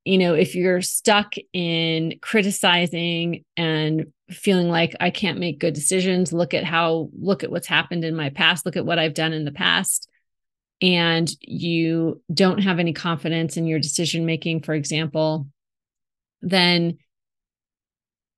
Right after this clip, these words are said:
believing that you can make good decisions in the future is gonna be really hard, right? So we want to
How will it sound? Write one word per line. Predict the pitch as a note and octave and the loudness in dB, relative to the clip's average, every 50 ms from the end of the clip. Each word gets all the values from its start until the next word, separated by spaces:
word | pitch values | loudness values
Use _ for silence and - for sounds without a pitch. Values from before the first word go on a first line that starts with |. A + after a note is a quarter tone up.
| _ _ _ - | _ _ _ -2
believing | - G#3+ G3+ G#3 G#3 A3 A3+ G#3 B3 A#3+ A3+ G#3+ | 4 6 6 8 8 8 8 8 8 6 6 4
that | G3+ - | 4 2
you | G3 G3+ F#3+ | 2 0 0
can | - G#3 G3 | 2 2 4
make | F#3+ F#3 F3+ - | 4 2 2 0
good | - F#3+ F#3 | -2 -2 -2
decisions | F#3 - - - F#3 E3+ - F#3 F#3 F3 | -2 -2 -2 -2 -2 -4 -2 -2 -2 -2
in | F#3+ F3+ | -2 -2
the | F3 F3 | -4 -4
future | - - F3 F#3 - - C4+ | -4 -4 -4 -4 0 2 4
is | C#4+ C#4+ C#4+ | 4 4 4
gonna | - G#3 F#3 F3+ | 4 4 4 4
be | E3+ D#3+ D#3 | 4 2 2
really | C3+ D#3 D3+ D3+ C#3+ C#3+ | 2 0 0 0 0 -2
hard, | C#3 - - - - - - - _ _ _ _ _ _ _ _ _ _ _ _ _ _ _ _ _ _ _ _ _ | -4 -6 -8 -10 -10 -12 -20 -20 _ _ _ _ _ _ _ _ _ _ _ _ _ _ _ _ _ _ _ _ _
right? | - E3+ F3+ F#3+ - - - - - _ _ _ | 2 4 4 4 4 0 -6 -18 -20 _ _ _
So | - - - A3 F#3+ F#3 F#3 F3+ F3+ F3 F3+ F3+ F3+ E3+ - - _ - | -2 0 2 4 4 6 6 6 6 6 6 6 4 2 -2 -6 _ -6
we | F3+ F#3 G3 F#3+ | -4 -2 -2 0
want | F3+ F#3+ F#3 F#3 F#3 F3+ F#3 G3 G3 - - - - - - | 0 0 0 0 0 0 0 0 -2 -4 -4 -4 -2 -2 0
to | - F#3 F3 F3 F3 F3 F3 F3 F3 F3 F3+ F3+ - | 0 0 2 2 2 2 2 2 2 2 0 -2 -4